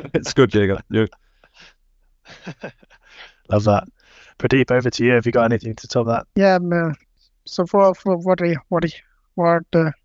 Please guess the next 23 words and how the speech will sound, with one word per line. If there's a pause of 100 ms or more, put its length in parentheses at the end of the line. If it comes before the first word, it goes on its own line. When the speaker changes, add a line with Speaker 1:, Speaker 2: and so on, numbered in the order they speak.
Speaker 3:
Jacob
has
mentioned,
it's,
it's
absolutely,
I
agree
with
him. (640)
So,
but (180)
in
typical
Agile
is
a, (240)
actually
is
a (420)
cross-functional
team
and